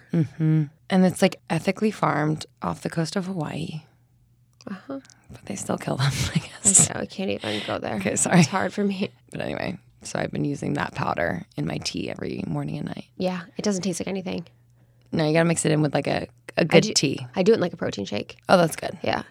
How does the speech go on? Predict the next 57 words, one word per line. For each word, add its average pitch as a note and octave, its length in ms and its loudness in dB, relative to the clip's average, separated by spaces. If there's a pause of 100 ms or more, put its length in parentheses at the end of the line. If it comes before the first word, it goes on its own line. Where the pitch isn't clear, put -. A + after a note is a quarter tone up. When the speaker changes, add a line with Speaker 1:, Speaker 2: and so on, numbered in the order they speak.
Speaker 2:
so - 140 -2
it F3+ 80 -2
just - 120 -4
doesn't E3+ 200 0
taste F3 180 -4
like F3 80 0
anything. F3 320 -4
And D3+ 280 0
I, D#3 80 2
I, - 80 2
that's D#3 220 4
a C4+ 40 4
Speaker 1:
Mm-hmm. G#3 60 2
Speaker 2:
weird F#3+ 200 0
thing, F3+ 140 -2
too. F#3 200 -4
I, - 200 -6 (120)
I F3+ 160 -6
know F#3 340 -4
it's - 280 -10 (140)
working. - 460 -12 (560)
Speaker 1:
Mm-hmm. C#3+ 440 -4
Speaker 2:
I G3+ 60 4
just G#3+ 200 0
like F#3+ 400 0
my F3+ 200 4
skin E3+ 380 2
better. - 300 2
Like, - 180 2
I D#3 60 8
Speaker 1:
Yeah. D3+ 60 6
Speaker 2:
don't F#3 200 4
know F#3+ 100 4
what - 180 4
it - 100 0
is. - 520 -4
Speaker 1:
And E3+ 80 0
my D#3+ 100 4
hair, D3 340 2
my D3 120 2
nails C#3+ 360 0
are D#3 40 -6
growing. D#3+ 300 2
Speaker 2:
Yeah. D3+ 400 2 (460)
Especially - 380 0
for A3 40 0 (100)
the F#3 120 4
shellacs. - 800 -2 (600)
Speaker 1:
The C3 100 -8
shellac-a-laca. F3+ 840 -4
Speaker 2:
The - 240 -2
shellac-a-laca. - 920 -2
The F#3+ 100 0
no G3 180 0
chip G#3 220 -8
kills G3+ 320 -6
me. - 220 -6